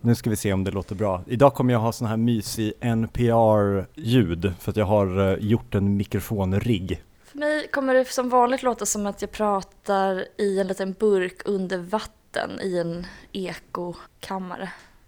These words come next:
Speaker 1: Vi har väl gjort den här podden i tolv veckor, och i tolv veckor har jag haft lite ont i vänster skuldra. Och det är för att jag en gång i veckan har liksom suttit som Gollum, hukad över mikrofonen.
Speaker 2: Okej. Eh, jag ligger, jag liksom halvligger som i en divan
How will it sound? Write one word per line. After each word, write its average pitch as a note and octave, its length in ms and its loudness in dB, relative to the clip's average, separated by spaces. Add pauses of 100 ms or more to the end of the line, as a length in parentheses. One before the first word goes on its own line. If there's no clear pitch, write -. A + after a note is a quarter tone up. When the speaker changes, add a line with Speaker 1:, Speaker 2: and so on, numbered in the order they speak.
(160)
Speaker 1:
Vi A#2+ 100 2
har B2+ 60 6
väl A#2 80 0
gjort C3 160 2
den A2+ 80 2
här G2+ 60 0
podden G2 260 -2
i G2 40 -4
tolv G2 340 0
veckor, G2+ 420 -2
och A2 160 -2
i G#2+ 40 0
tolv C3 360 2
veckor A#2+ 360 0
har G#2 80 4
jag G2+ 80 0
haft G2+ 200 -6
lite A2 340 -2
ont A#2+ 420 0
i B2 40 -4
vänster F#2+ 420 -2
skuldra. G2+ 680 0
Och A#2 60 -6
det A2+ 80 4
är - 20 0
för A#2+ 60 0
att A2+ 40 2
jag B2 160 2
en B2 240 6
gång G#2+ 220 4
i - 20 2
veckan G#2+ 520 0
har F#2 60 -2
liksom G2 200 -4
suttit - 420 -2
som F#2+ 340 -2 (380)
Gollum, D3 580 6
hukad B2 440 2
över A2 100 0
mikrofonen. G#2 640 -2 (480)
Speaker 2:
Okej. D#4+ 640 -6 (480)
Eh, B3 260 0
jag C#4+ 140 4
ligger, B3+ 400 0
jag C4+ 300 6
liksom B3+ 260 -6
halvligger B3+ 640 -2
som A3+ 180 -2
i G#3+ 80 -2
en G#3 120 -2
divan A#3+ 680 4